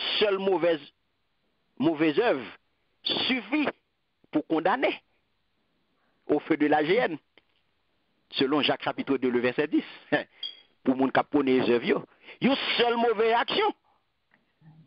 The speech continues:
C'est Jésus. La foi en Jésus.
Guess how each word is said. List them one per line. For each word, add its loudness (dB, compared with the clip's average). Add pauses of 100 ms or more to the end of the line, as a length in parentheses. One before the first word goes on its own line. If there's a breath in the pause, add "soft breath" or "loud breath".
(2000)
C'est 4
Jésus. -4 (600)
La -2 (120)
foi 0 (100)
en 0
Jésus. -4